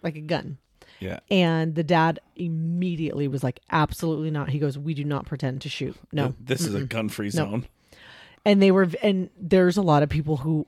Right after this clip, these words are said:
Speaker 1: are like that. And, and here's, I get that side of it. Like, I get it. I'm not,
Speaker 2: <sighs>
Speaker 1: I'm not anti-gun.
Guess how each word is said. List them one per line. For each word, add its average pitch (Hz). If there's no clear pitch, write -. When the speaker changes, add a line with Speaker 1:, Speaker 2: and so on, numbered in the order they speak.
Speaker 1:
are 147
like 156
that. -
And, 185
and 294
here's, 302
I 254
get 190
that 165
side 131
of 73
it. -
Like, 208
I 226
get 180
it. -
I'm 254
not, 226
Speaker 2:
<sighs> -
Speaker 1:
I'm 240
not 285
anti-gun. 214